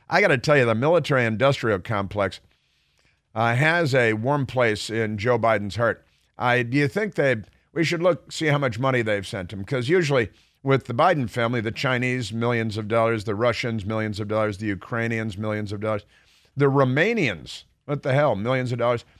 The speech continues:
And who is it? Kazakhstan? One of the stands, one of the stands. Uh, I think it's Kazakhstan. Uh, millions of dollars. And that's all okay. The New York Times looks at that and they say, "What? There's, uh, there's nothing to see here. There's, this is perfectly normal."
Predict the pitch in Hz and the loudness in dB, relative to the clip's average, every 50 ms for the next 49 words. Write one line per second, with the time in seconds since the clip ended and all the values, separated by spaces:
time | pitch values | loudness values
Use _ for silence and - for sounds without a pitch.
0 | _ _ - - 143 147 160 202 233 214 151 123 113 104 - - - 160 175 202 | _ _ -4 0 2 4 4 4 4 4 2 2 -2 -4 -6 -6 0 0 2 2
1 | 175 202 185 143 - - 190 185 185 185 190 165 147 _ _ _ - 151 180 180 | 2 -2 -4 -6 -8 -4 -2 -2 -2 0 -2 -4 -8 _ _ _ -6 -2 0 0
2 | 165 143 123 - - 139 127 113 101 95 92 90 - 127 131 127 117 107 - - | 0 0 -2 -4 -2 0 0 0 0 -4 -6 -8 -4 -2 -2 0 -2 -4 -4 -4
3 | 123 117 110 - - _ _ _ _ _ _ _ - - 113 113 123 120 - 131 | -4 -4 -4 -6 -8 _ _ _ _ _ _ _ -4 0 2 2 2 2 0 0
4 | 110 107 101 - - 127 110 107 101 107 95 - 117 101 - _ _ _ _ _ | -2 -2 -4 -4 -4 -2 -2 -2 -4 -6 -8 -8 -10 -10 -12 _ _ _ _ _
5 | _ - 123 123 123 135 147 151 151 147 143 131 131 135 123 131 135 131 127 - | _ 0 2 2 4 4 4 2 2 2 2 0 0 0 2 4 4 4 2 -2
6 | _ _ _ _ _ _ _ _ _ _ _ _ _ _ _ - 143 147 175 220 | _ _ _ _ _ _ _ _ _ _ _ _ _ _ _ 0 0 2 4 4
7 | 254 233 - 226 208 196 180 160 139 - - 170 147 113 98 98 113 135 151 143 | 2 4 4 6 6 6 6 4 2 2 0 0 2 2 0 0 0 0 2 0
8 | 127 110 - 139 135 131 127 127 - 123 123 117 - - - 95 127 123 113 - | 0 -2 -4 -2 -2 -2 -2 -2 -2 -2 -4 -2 -4 -6 -6 -2 0 0 0 0
9 | 107 123 120 104 - 139 123 110 - _ _ _ _ _ _ - 208 254 214 123 | -2 -4 -4 -4 -2 -2 -2 -2 -4 _ _ _ _ _ _ 0 2 4 4 2
10 | 104 131 143 156 147 151 131 - 139 156 147 135 143 165 185 175 131 139 123 113 | 0 0 0 0 0 0 -2 -4 -4 0 0 2 0 0 -2 -2 0 0 0 0
11 | - 117 110 101 - - 113 104 107 117 135 170 185 151 127 135 127 123 _ _ | 0 -2 -6 -6 -6 -4 -4 -4 -2 -2 -2 -2 -4 -4 -4 -4 -6 -6 _ _
12 | _ _ _ - 151 160 147 175 165 131 - - - 196 233 196 208 208 - 170 | _ _ _ -4 -2 -2 0 0 -2 -4 -4 -2 2 2 2 2 2 -4 -2 -2
13 | 170 170 151 135 123 107 95 80 - | 0 2 2 2 2 2 0 -4 -8